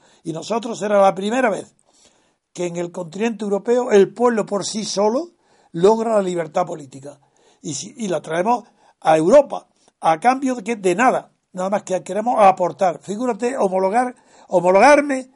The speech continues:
homologar nosotros a España era una vergüenza. ¿Homologarnos con quién? Con las oligarquías que habían instalado Estados Unidos, que vencieron en la guerra y sacaron a los viejos que perdieron la batalla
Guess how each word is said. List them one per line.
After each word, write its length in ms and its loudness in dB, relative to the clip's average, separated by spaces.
homologar 500 4
nosotros 440 -2
a 40 4
España 420 -2
era 140 2
una 240 4
vergüenza. 920 2
¿Homologarnos 680 2
con 200 -4
quién? 340 -4
Con 160 0
las 160 8
oligarquías 640 2
que 80 -4
habían 240 -2
instalado 580 2
Estados 380 0
Unidos, 280 -2
que 120 -6
vencieron 500 -4
en 80 -4
la 80 0
guerra 360 -2
y 100 -6
sacaron 480 0
a 40 8
los 260 4
viejos 500 0
que 160 4
perdieron 540 0
la 100 4
batalla 520 2